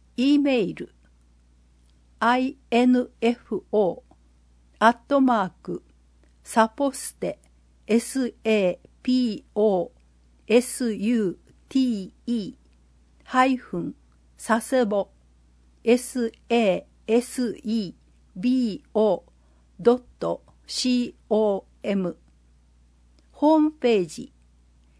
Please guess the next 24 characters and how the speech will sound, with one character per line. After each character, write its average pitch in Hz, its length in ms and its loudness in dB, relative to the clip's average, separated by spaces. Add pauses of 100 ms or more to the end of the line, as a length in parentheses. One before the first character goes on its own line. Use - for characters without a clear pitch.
(120)
エ 269 180 4
イ 285 100 2
チ - 200 -18
テ - 140 -2
ィ 269 120 2
ー 254 60 -4
テ - 160 -8
ィ 208 140 -4
ー - 120 -14
ピ 190 320 -10
ー - 60 -20 (340)
コ 240 160 -2
ロ 208 200 2
ン - 120 -8 (480)
ス - 220 -4
ラ 285 140 2
ッ 294 40 -8
シ - 240 -14
ュ - 60 -20
ス - 200 -6
ラ 226 140 2
ッ - 20 -20
シ - 220 -18
ュ - 40 -20